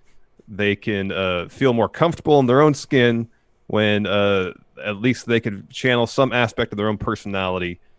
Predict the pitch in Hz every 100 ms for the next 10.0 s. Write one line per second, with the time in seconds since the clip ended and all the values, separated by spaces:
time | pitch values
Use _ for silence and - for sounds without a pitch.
0 | _ - 95 87 101 95 - - 95 90
1 | - - _ - 107 101 95 - 92 87
2 | 85 - 82 - _ _ _ - 90 85
3 | 85 - 92 90 90 80 - 82 - 98
4 | 92 85 95 - 92 - - 95 95 90
5 | 101 110 110 151 - 156 160 131 110 95
6 | 87 127 131 113 - 101 104 113 90 101
7 | 135 123 139 127 _ _ _ 107 95 90
8 | 85 87 - _ - 101 - 117 110 117
9 | 113 - 90 104 92 90 101 95 95